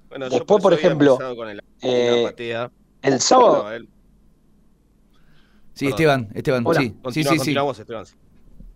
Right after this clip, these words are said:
Speaker 2: El sábado vinieron doscientas personas a vernos.
Speaker 3: Un montón.
Speaker 2: O sea, es impensado que haya doscientas personas mirando tenis y vinieron doscientas personas. ¿Se entiende? Entonces,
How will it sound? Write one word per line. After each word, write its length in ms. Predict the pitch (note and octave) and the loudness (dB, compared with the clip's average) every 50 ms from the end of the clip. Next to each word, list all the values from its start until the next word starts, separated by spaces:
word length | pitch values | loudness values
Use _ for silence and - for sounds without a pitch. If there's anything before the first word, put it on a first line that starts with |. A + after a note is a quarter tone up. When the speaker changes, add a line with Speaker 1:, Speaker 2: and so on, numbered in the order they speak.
| _ _ _ _ _ _ _ _ _ | _ _ _ _ _ _ _ _ _
Speaker 2:
El 180 | B2+ C3+ C3 | -8 -6 -2
sábado 320 | B2 - A#3+ C4 B3+ G#3 E3 | 2 4 4 6 6 6 4
vinieron 240 | D3 D3+ D#3+ D#3+ D3 | 2 0 -4 -4 -4
doscientas 320 | C#3+ C3 D3+ E3 D3+ D3 | -4 -4 -4 -2 -2 -2
personas 320 | C#3+ C3+ - A3+ G3+ E3+ | -2 2 0 2 4 4
a 20 | D3+ | 4
vernos. 300 | C#3+ C3 B2 A#2+ A2 G2+ | 4 4 2 -2 -6 -10
Speaker 3:
Un 760 | _ _ - - _ _ _ - _ _ _ - - - D#2 | _ _ -20 -20 _ _ _ -20 _ _ _ -20 -20 -20 -20
montón. 260 | D#2 D2+ - E2 C#2+ C2 - - _ _ _ | -16 -12 -12 -12 -12 -12 -18 -20 _ _ _
Speaker 2:
O 120 | - - - | -12 -6 -6
sea, 380 | - - C#3+ C3 A#2+ A2+ G2 - - _ _ - _ _ _ - - _ _ | 2 4 4 4 6 4 2 -2 -6 _ _ -20 _ _ _ -20 -20 _ _
es 120 | - C3+ | -8 -6
impensado 580 | C#3+ C#3+ C#3+ D3+ C3+ C3 B2+ - B3+ B3+ G#3 E3 | -4 -2 0 0 0 2 4 4 6 6 6 6
que 60 | E3 | 4
haya 160 | D3+ - D#3+ | 2 2 2
doscientas 320 | C3+ C3 - D3+ C3+ C#3+ B2+ | -2 -2 -2 0 0 2 2
personas 280 | C#3 C3+ D3 D#3+ D3 | 2 0 0 -2 -2
mirando 240 | C#3+ D3 D3 C#3+ C#3 | 0 0 0 0 2
tenis 180 | B2+ G3 G#3+ G#3 | 0 2 0 0
y 40 | |
vinieron 200 | D#3 C3 C3+ C3 | -2 -2 -2 -2
doscientas 280 | B2 A#2+ - C3 A#2 A#2 | -2 -4 -4 0 -2 -2
personas. 340 | A2 - - G#3+ F#3+ B2+ - _ _ _ _ _ _ _ _ _ _ _ _ _ _ _ _ | -2 2 2 2 2 2 -4 _ _ _ _ _ _ _ _ _ _ _ _ _ _ _ _
¿Se 120 | _ - | _ -12
entiende? 420 | G#2+ A2 D3+ F#3+ G3 F3+ C3+ - - | 0 2 4 4 6 4 2 0 -2
Entonces, 460 | - B2 A#2+ C#3+ C#3+ C3+ - C#3+ C3+ | -4 0 2 2 2 2 2 0 0